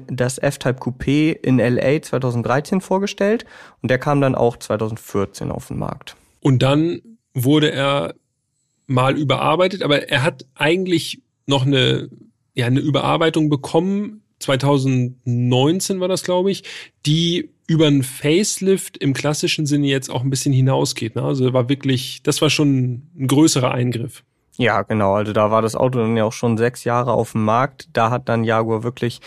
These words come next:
Speaker 1: ziemlich viel verändert. Also an der Front erkennt man's sofort. Dazu kommen wir dann gleich.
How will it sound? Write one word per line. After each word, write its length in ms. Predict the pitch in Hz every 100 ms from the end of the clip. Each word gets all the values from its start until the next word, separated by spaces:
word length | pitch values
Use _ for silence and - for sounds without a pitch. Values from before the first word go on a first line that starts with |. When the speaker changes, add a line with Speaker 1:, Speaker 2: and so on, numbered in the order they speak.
| - - - -
Speaker 1:
ziemlich 340 | - 160 139
viel 300 | - 180 220
verändert. 600 | 220 185 - 185 185 175
Also 280 | - 120 117
an 80 | 113
der 100 | 113
Front 320 | - 131 139
erkennt 320 | - - 127
man's 240 | 117 117 -
sofort. 540 | 110 - 135 160 - -
Dazu 260 | 113 -
kommen 240 | 131 120 117
wir 80 |
dann 260 | 107 104 107
gleich. 640 | - 104 107 139 180 -